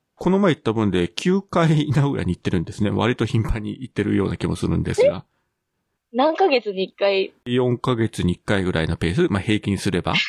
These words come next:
Speaker 2: <laughs> すごい。
Speaker 1: 割と、来年もできたら、まあ、そこまで行けるかどうかはね、いろいろ仕事の都合とか、まあ、家庭の都合もあるんですけれども、何回も行ったおかげで、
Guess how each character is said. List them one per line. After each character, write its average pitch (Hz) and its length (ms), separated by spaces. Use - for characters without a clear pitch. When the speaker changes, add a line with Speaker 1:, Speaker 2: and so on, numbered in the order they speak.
Speaker 2:
<laughs> - 640
す 285 160
ご 302 160
い。 269 160
Speaker 1:
割 123 340
と、 104 400
来 127 240
年 123 180
も 123 380
で 139 100
き - 80
た 95 140
ら、 82 240
ま - 520
あ、 131 60
そ 139 140
こ - 80
ま 160 100
で 139 60
行 123 80
け 156 60
る 156 80
か 131 100
ど 104 120
う 95 40
か 90 80
は 87 80
ね、 120 120
い 95 80
ろ 98 100
い 95 40
ろ 95 140
仕 107 140
事 101 200
の 95 80
都 - 160
合 92 140
と 87 140
か、 87 120
ま 92 100
あ、 - 20
家 90 220
庭 90 100
の 90 60
都 95 120
合 95 100
も 101 140
あ - 20
る 131 120
ん 85 40
で 80 120
す - 120
け - 100
れ 82 60
ど 87 120
も、 87 280
何 117 160
回 127 160
も 95 80
行 90 80
っ - 40
た 95 100
お 90 40
か 95 140
げ 92 120
で、 87 280